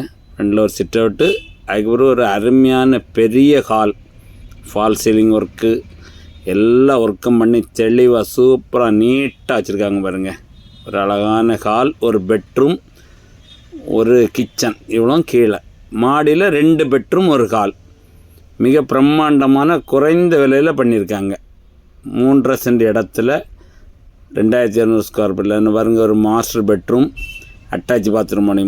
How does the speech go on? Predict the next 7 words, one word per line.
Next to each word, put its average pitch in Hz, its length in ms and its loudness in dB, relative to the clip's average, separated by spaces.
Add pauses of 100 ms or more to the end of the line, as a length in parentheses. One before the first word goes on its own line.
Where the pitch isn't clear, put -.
(140)
மூணு 139 460 2
பெட்ரூமும் 131 540 2
அட்டாச் 104 360 -4
பாத்ரூம் 92 440 -4
தான். 85 100 -12 (760)
நான் - 180 -6
பார்க்கிங்கெல்லாம் 117 600 0